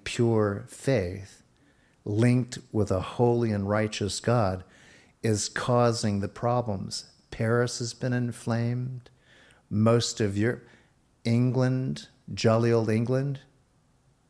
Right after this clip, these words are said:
their jaws are set and teeth are bared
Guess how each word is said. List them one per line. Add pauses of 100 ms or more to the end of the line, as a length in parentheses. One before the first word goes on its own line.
their
jaws
are
set
and (140)
teeth (480)
are
bared